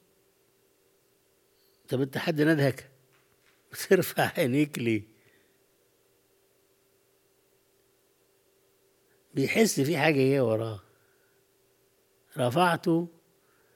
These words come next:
ده شغال، <laughs> شغال يطير فوق والملاك ينزل له تحت.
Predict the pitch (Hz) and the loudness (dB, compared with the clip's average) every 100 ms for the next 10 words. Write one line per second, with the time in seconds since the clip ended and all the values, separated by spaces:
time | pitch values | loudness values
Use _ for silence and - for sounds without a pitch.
0 | _ _ _ _ _ _ - 151 156 175 | _ _ _ _ _ _ -2 0 4 4
1 | 165 214 247 190 156 147 131 127 127 127 | 6 6 6 4 2 2 0 -2 -4 -6
2 | 113 98 - - - - - - - - | -8 -8 -10 -12 -14 -18 -20 -20 -20 -20
3 | _ _ _ _ _ - - 139 139 156 | _ _ _ _ _ -16 -2 0 2 4
4 | 220 214 165 120 - _ _ _ _ - | 4 6 4 0 -10 _ _ _ _ -20
5 | _ _ _ - 139 123 175 156 165 202 | _ _ _ -6 -4 2 2 4 6 8
6 | 208 - - 139 147 160 147 147 139 135 | 8 6 2 2 4 4 4 4 2 0
7 | - - | -2 -10